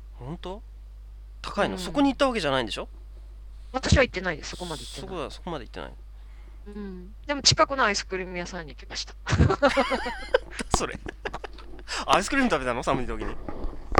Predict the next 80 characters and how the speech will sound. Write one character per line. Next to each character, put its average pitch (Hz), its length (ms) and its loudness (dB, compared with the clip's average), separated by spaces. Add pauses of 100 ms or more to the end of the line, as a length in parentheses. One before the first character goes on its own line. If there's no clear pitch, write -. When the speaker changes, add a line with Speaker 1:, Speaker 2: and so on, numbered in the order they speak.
Speaker 2:
そ - 80 -4
う。 - 60 -4 (1600)
Speaker 1:
ま 147 180 6
あ 117 40 4
ね、 123 80 6
Speaker 2:
雪 208 120 8
だ 175 60 -4
る - 20 -6
ま。 143 200 -10 (180)
Speaker 1:
あ 113 240 2
の 98 640 2 (140)
ー、 - 80 -4
溶 143 40 0
け 170 100 6
な 175 100 8
く - 80 -2
て 123 140 0
良 107 120 0
さ 147 120 -2
そ 147 120 -2
う 120 40 -4
だ 87 80 -4
よ 90 60 -6
ね。 104 220 -8 (120)
な - 80 -12
ん - 80 -12
か。 - 120 -14 (220)
Speaker 2:
<laughs> 180 840 -6
Speaker 1:
全 165 160 4
然。 123 320 0
Speaker 2:
そ 185 140 -4
う。 180 60 -10 (120)
手 269 100 -6
作 269 260 -6
り 262 100 6
ア 247 60 8
イ 277 60 2
ス - 100 -6
ク 247 100 -6
リ 226 120 -2
ー 220 40 -6
ム 220 60 -4
屋 220 100 2
さ 220 140 -2
ん 190 40 -6
が 165 80 -4
あ 156 40 -4
っ - 20 -6
て、 - 260 -14
い 233 80 -4
ろ 302 140 2
ん 285 140 -4
な 277 160 6
味 262 160 2
が 240 100 6
あ 226 40 2
る 190 80 -2
ん - 20 -10
で 147 80 -8
す - 80 -10
よ。 - 180 -14
Speaker 1:
う 120 80 -4
ん。 120 80 -2
Speaker 2:
美 185 60 -2
味 185 80 -2
し - 120 -2
か - 80 -14
っ - 40 -14 (100)
た。 - 480 -16
Speaker 1:
ほ 110 180 -8
ん 147 60 -6
と？ 160 260 -8 (840)
Speaker 2:
そ 143 80 -12
う。 - 40 -14 (1160)
Speaker 1:
で 120 80 -6
も 101 180 -4
寒 160 240 0
く 170 100 2
な 180 140 6
い？ - 40 -10